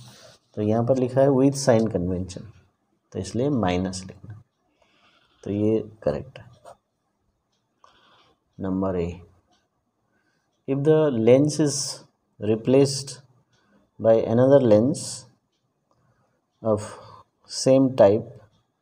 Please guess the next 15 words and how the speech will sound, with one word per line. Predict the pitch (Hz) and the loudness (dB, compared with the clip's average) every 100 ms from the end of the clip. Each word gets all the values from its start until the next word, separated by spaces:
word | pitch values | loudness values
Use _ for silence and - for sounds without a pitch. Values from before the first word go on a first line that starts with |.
| _ _ _ _ _ _ _ _ _ _ _ _ _ _ | _ _ _ _ _ _ _ _ _ _ _ _ _ _
इसका | - 117 | -4 -2
मतलब | 117 127 123 | 2 0 0
फोक-, | - 117 - - 107 | -2 -4 -4 -6 -2
अ, | 107 | 0
कन्वेक्स | 107 117 123 127 139 | 2 2 4 2 2
लेंस | 131 131 | 0 2
ही | 151 | 4
रखना | 131 113 107 | 4 2 -2
है, | 110 190 - - _ _ _ _ 95 | -4 -6 -10 -20 _ _ _ _ -10
लेकिन | 98 117 156 226 | -6 -4 -4 -6
फोकल | - - 123 120 139 | -16 -2 -2 2 2
लेंथ | 139 139 175 254 - _ _ _ _ _ - | 2 0 -2 -6 -12 _ _ _ _ _ -8
फिफ्टीन | 120 123 143 | -4 2 2
सेंटीमीटर | 131 120 101 101 90 85 | 4 0 0 -2 -4 -8
हो। | 90 | -10